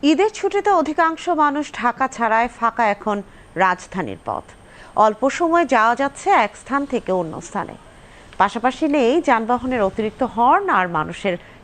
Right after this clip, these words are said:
ঠেলাঠেলি, ভিড় ও কোলাহল। এরূপ অনেকটা অচেনা ঢাকায় এখন পরিবার পরিজন নিয়ে স্বাচ্ছন্দ্য ও ফুরফুরে মেজাজে বিভিন্ন স্থানে ঘুরে বেড়াচ্ছেন অনেকেই।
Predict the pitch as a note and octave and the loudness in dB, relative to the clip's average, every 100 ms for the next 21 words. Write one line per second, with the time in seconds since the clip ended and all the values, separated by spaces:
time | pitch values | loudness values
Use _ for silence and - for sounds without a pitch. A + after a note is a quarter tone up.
0 | - B3+ A#3+ B3 C#4 B3+ A3 G#3 G#3 - | -2 0 2 0 -2 -4 -2 -2 -2 0
1 | E3+ D#3 D3+ F2 D#3 C3+ - - - - | -2 0 -2 -2 -2 -4 -6 -18 -20 -20
2 | - A#3+ C#4+ F#4+ F#4 D4+ E4 - C#4 G#3+ | 0 4 6 4 4 4 2 2 2 2
3 | - C#4+ F#4 A#3+ G#3+ D#3+ E3+ - A3+ G#3 | 0 -2 -2 -2 0 2 2 0 -4 0
4 | A3 G#3+ A3 G#3+ F#3 F3 G#3 A3+ A#3 D3 | 0 2 0 2 0 0 -2 -2 -2 -2
5 | - - - - F#3 E3+ - A3 A3+ E4 | -4 -16 -20 -4 -2 -2 -4 -2 2 2
6 | G4+ - - G3+ - A3 F3+ A3 A3 F#3 | 0 -6 -6 -6 0 0 0 0 2 2
7 | E3+ B3 F#3 D#3 - - - A3 A#3 D4+ | 2 2 2 -2 -4 -14 -2 0 0 0
8 | F4 - E4 D#4 C#4 C#4+ C4+ F3 E3 - | -2 -2 0 0 -2 0 2 4 2 -2
9 | E3+ F3 F3 E3 | -8 -6 -8 -10